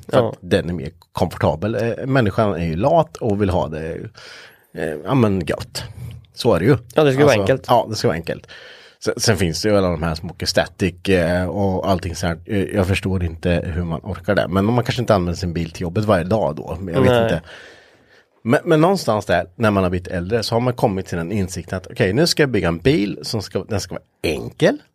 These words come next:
Speaker 1: Den
Speaker 2: Mm.
Speaker 1: ska, den ska ha komfort. Den ska vara skön att åka i. Jag ska inte bara hoppa över, över en bursträva när jag ska in
Speaker 2: Nej.
Speaker 1: i bilen. Eh, och jag ska kunna justera stolen, för jag ska inte ha någon stel jävla sportstol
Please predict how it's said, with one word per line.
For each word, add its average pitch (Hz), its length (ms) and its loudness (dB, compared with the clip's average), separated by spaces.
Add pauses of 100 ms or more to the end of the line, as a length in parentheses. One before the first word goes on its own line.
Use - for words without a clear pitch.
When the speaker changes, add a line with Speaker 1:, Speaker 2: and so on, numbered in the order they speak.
(760)
Speaker 1:
Den 131 80 4
Speaker 2:
Mm. 113 80 4
Speaker 1:
ska, 104 280 0
den 90 160 -6
ska - 160 -6
ha 71 60 -4
komfort. - 760 -8 (600)
Den 110 200 -4
ska - 160 -8
vara 78 100 -6
skön 143 540 2
att 190 140 2
åka 131 160 2
i. 127 80 4
Jag 104 100 2
ska 101 100 -2
inte 85 160 -2
bara 85 140 -2
hoppa 95 320 2
över, 95 140 2
över 95 260 2
en 92 260 -6
bursträva 85 1300 0
när 165 100 -6
jag 131 80 -4
ska - 140 -12
in 123 240 0
Speaker 2:
Nej. 196 180 6
Speaker 1:
i 165 40 4
bilen. 156 260 2 (1400)
Eh, 110 500 2
och 117 220 2
jag 113 140 2
ska - 120 -16
kunna 110 300 -2
justera 110 400 0
stolen, 107 760 2
för 131 120 -2
jag 113 60 0
ska 110 140 -4
inte 101 140 -4
ha 95 80 0
någon 92 120 -6
stel - 220 -10 (120)
jävla 85 160 -4
sportstol - 840 -2